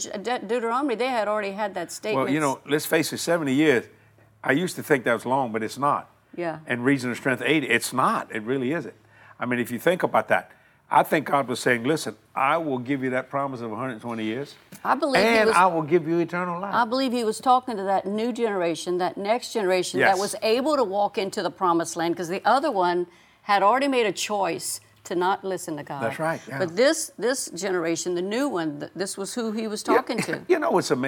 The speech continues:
Speaker 2: it's so disappointing. I mean, this is truly disappointing. Moses left the halls of Pharaoh.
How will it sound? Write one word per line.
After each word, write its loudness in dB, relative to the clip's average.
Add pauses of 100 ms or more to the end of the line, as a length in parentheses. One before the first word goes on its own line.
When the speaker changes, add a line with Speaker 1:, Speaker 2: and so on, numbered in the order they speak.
Speaker 2:
it's -8
so 0
disappointing. -6 (960)
I 6
mean, 2
this 0
is -4
truly 2
disappointing. -6 (520)
Moses 4
left 0
the -4
halls -2
of -10
Pharaoh. -4